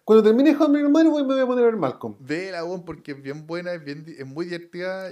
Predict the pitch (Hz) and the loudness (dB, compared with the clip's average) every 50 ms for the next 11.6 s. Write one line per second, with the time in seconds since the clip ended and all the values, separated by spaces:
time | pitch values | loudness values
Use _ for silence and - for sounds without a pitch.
0 | - - 127 135 139 139 135 131 131 131 131 127 127 127 127 127 127 123 127 139 | -16 -18 -16 -16 -14 -14 -14 -14 -14 -14 -14 -14 -14 -16 -16 -10 -10 -10 -10 -10
1 | 151 156 - 160 143 143 147 - _ - 175 170 170 175 170 170 175 165 165 - | -14 -12 -12 -12 -8 -8 -10 -10 _ -14 -16 -14 -14 -16 -18 -16 -16 -18 -16 -16
2 | 175 175 180 175 180 - 175 170 170 165 165 165 165 160 151 143 123 101 90 85 | -16 -14 -14 -16 _ -12 -12 -12 -10 -12 -12 -12 -10 -10 -10 -10 -10 -12 -12 -14
3 | 90 95 101 107 - - 151 151 143 120 113 123 120 117 113 113 120 147 165 160 | -16 -18 -20 -20 -18 -14 -12 -12 -12 -10 -12 -8 -8 -8 -8 -8 -10 -10 -10 -10
4 | - 185 185 185 175 180 - 170 165 - 165 160 165 160 - 139 - - 143 135 | -12 -10 -10 -10 -12 _ -16 -18 -16 -16 -16 -16 -16 -14 -16 -16 -16 -16 -20 -20
5 | - - - - 175 175 180 180 - - - _ _ - 107 - - 104 98 95 | -20 -20 -14 -14 -12 -12 -12 -14 -16 -20 -20 _ _ -18 -18 -16 -16 -18 -18 -18
6 | 98 104 _ _ _ _ _ _ _ _ _ - 185 196 208 208 185 - 196 185 | -20 -20 _ _ _ _ _ _ _ _ _ -10 -8 -6 -6 -6 -6 -6 -6 -8
7 | 151 151 180 180 180 180 196 170 - - 151 165 160 156 - - 202 196 196 - | -8 -6 -6 -6 -6 -6 -8 -10 -8 -6 -6 -6 -4 -6 -6 -6 -6 -6 -6 -8
8 | 208 202 196 208 226 214 - - 196 196 196 214 226 214 208 202 - 165 160 160 | -8 -8 -6 -8 -10 -10 -10 -12 -12 -8 -6 -6 -4 -4 -6 -6 -6 -4 -4 -4
9 | 160 156 185 180 - 196 139 127 - 196 226 240 - - 214 214 208 202 185 175 | -4 -4 -8 -10 -10 -14 -14 -10 -6 -6 -6 -6 -8 -10 -8 -4 -4 -4 -4 -4
10 | 175 - 269 277 285 - 320 320 - - - 277 254 262 269 247 262 240 - - | -6 -4 -2 -2 -2 -2 -4 -6 -6 -6 -6 -4 -2 -2 -4 -4 -4 -6 -4 -4
11 | - 160 160 - 120 101 123 120 131 135 - _ | -4 -6 -4 -6 -12 -6 -4 -4 -4 -6 -8 _